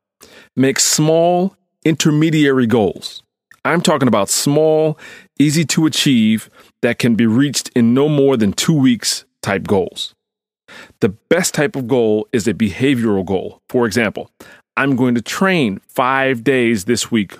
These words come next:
for a minimum of twenty minutes daily. Or I'm going to drink three liters of water five out of the next seven days. These are achievable, helpful, and directly in line with your larger goal.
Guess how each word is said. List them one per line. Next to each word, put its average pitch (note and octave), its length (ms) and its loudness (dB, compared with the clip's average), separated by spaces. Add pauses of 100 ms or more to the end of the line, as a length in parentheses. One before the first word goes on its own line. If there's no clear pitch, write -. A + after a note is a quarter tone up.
for B2+ 220 0
a G#2+ 60 0
minimum C3 580 0 (360)
of A2+ 200 -4
twenty D3 320 0
minutes A#2+ 420 0 (140)
daily. A2 400 -2 (180)
Or E3 440 0 (440)
I'm D3+ 140 0
going E3 160 0
to D3+ 80 2
drink C3+ 480 -2 (480)
three F3+ 240 2
liters D#3+ 340 2
of B2+ 140 -2
water B2+ 500 0 (140)
five C3+ 520 -2
out C3 120 -2
of A2+ 80 -2
the A#2+ 80 0
next B2 300 -2
seven B2 500 0
days. - 500 -4 (400)
These F3+ 180 0
are C#3+ 120 2
achievable, F3 800 -2 (400)
helpful, C3+ 520 -2 (380)
and D3+ 240 0
directly D#3 460 0
in D3 120 0
line C#3 400 0
with B2+ 200 -4
your C3+ 140 2
larger B2+ 460 0
goal. B2+ 460 -2